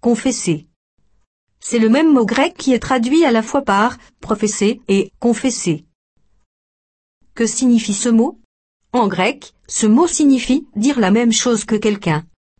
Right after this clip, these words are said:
Cela veut dire croire et dire ce que Dieu dit à propos de nos péchés,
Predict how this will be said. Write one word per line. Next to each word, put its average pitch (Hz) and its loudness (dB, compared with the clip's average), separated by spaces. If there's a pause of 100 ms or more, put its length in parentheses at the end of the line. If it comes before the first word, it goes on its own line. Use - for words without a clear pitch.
(560)
Cela 220 0
veut 254 2
dire 277 -2
croire 240 -2 (160)
et 226 2
dire 262 -2
ce 240 -4
que 247 -2
Dieu 240 0
dit 269 2
à 240 0
propos 285 -2
de 226 2
nos 214 2
péchés, 220 -2